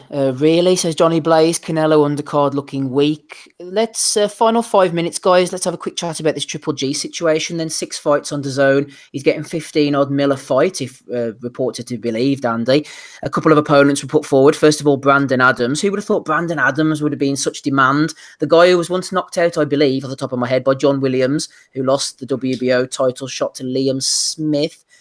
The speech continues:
I think I'm right in saying that. Anyway, Brandon Adams has been offered more money by the P B C to fight Charlo than he was Golovkin. So they got Hassan and Damian. At least he was a bit of a name.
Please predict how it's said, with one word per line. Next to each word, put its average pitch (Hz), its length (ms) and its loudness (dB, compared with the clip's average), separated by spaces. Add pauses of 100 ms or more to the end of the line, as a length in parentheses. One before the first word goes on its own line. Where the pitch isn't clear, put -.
(140)
I 147 60 -20
think 139 260 -6
I'm 117 140 -4
right 113 180 -4
in 117 80 -12
saying 110 280 -6
that. 120 200 -2
Anyway, 147 480 4 (200)
Brandon 151 340 4
Adams 139 320 2
has 123 80 -8
been 135 140 -2
offered 131 180 -4
more 135 180 0
money 135 200 -2
by 120 100 0
the 120 80 -4
P 131 220 -4
B 127 120 -2
C 131 280 0
to 135 100 -10
fight 127 220 -2
Charlo 131 440 2
than 139 120 -2
he 123 60 -6
was 113 220 -4
Golovkin. 120 540 -6 (200)
So - 60 -20
they 139 80 -4
got 135 200 -2
Hassan 143 320 -2
and 131 120 -2
Damian. 127 380 2
At 160 60 -4
least 151 220 0
he 147 40 -4
was 131 100 -2
a 127 40 -2
bit 120 120 -4
of 113 80 -8
a 120 60 -2
name. 123 400 -2